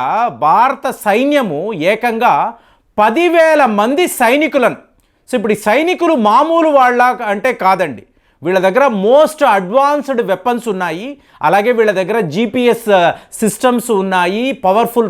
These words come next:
రాడార్స్ ఉన్నాయి. ఈ పదివేల మంది ఉత్తరాఖండ్ వద్ద చైనా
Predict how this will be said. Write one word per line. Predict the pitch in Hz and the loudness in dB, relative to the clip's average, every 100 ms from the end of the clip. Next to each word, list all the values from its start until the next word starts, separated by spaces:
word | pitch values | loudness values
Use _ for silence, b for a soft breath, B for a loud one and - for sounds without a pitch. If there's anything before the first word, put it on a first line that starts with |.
| 180 | 2
రాడార్స్ | 202 214 214 208 | 4 4 0 -2
ఉన్నాయి. | 180 180 269 302 b b 160 | -6 -4 -6 -8 b b -6
ఈ | 156 202 | -4 0
పదివేల | 226 330 349 330 320 302 240 | 2 2 4 4 4 2 0
మంది | 208 214 226 285 262 196 | -2 -2 -4 -4 -2 -4
ఉత్తరాఖండ్ | 226 269 269 202 226 196 170 147 | 0 2 2 2 -2 -2 -4 -4
వద్ద | 139 113 202 262 - B B 226 | -4 0 0 0 -4 B B 0
చైనా | 233 294 302 | 0 2 2